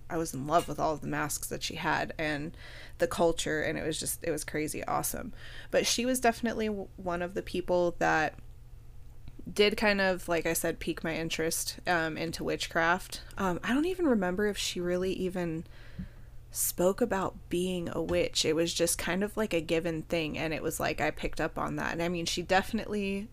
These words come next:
didn't hide it, that's for sure. Also, being where I am now in this small town, there is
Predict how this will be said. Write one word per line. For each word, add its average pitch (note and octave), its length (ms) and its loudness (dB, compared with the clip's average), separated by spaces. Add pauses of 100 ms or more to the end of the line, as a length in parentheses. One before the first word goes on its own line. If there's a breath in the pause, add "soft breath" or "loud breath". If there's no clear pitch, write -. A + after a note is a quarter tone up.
didn't F3+ 320 2
hide E3 340 0
it, D#3 240 -2
that's E3 240 0
for - 160 -4
sure. - 400 -2 (300 loud breath)
Also, A3 720 6 (320)
being F3+ 640 2
where E3 340 4
I D#3 80 4
am D#3 340 0
now E3 480 0 (760)
in F#3 140 -2
this F3+ 180 0
small E3+ 300 2
town, F#3+ 680 2 (160)
there G3 280 6
is F3 440 2